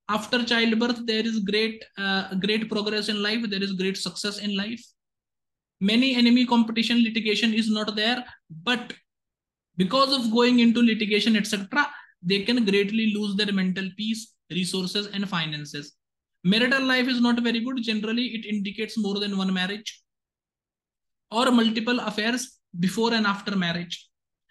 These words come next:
Longevity is good, right? Many ups and downs are not there in life, so life is almost stable,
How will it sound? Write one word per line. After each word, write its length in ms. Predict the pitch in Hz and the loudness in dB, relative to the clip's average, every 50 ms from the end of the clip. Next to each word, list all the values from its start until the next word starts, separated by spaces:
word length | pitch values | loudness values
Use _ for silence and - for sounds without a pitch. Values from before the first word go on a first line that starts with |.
| _ _ _ _ | _ _ _ _
Longevity 680 | - 185 208 226 247 254 254 269 262 262 247 294 269 240 | 0 2 2 4 4 4 2 2 0 -2 -2 -2 0 0
is 140 | 240 226 208 | 0 0 2
good, 280 | 185 190 190 196 190 - _ _ _ _ _ _ _ _ _ _ _ _ _ _ _ _ _ _ _ - 175 | 2 2 2 2 0 -6 _ _ _ _ _ _ _ _ _ _ _ _ _ _ _ _ _ _ _ -8 -6
right? 260 | 196 202 185 - - _ _ _ - | -4 -4 -4 -6 -10 _ _ _ 2
Many 400 | 185 190 220 247 285 311 311 302 | 4 4 6 4 4 2 2 2
ups 220 | 277 254 - - 277 | 0 0 0 -2 -2
and 180 | 269 262 240 | 2 2 4
downs 280 | 240 240 247 247 240 247 | 4 4 4 4 4 2
are 120 | 247 240 233 | 2 0 0
not 260 | 233 226 220 226 220 | 0 -2 -2 -2 -2
there 160 | 220 214 214 | -2 -4 -4
in 160 | 214 208 196 | -4 -4 -4
life, 240 | 190 196 214 233 233 | -6 -4 -6 -6 -8
so 120 | - 233 | -8 -6
life 260 | 220 208 196 208 202 220 | -4 -4 -2 -4 -4 -4
is 100 | 208 208 | -4 -4
almost 400 | 190 185 185 190 196 190 - 202 | -4 -4 -4 -4 -4 -6 -6 -8
stable, 420 | - - - 180 170 165 165 170 | -8 -6 -6 -6 -6 -6 -8 -10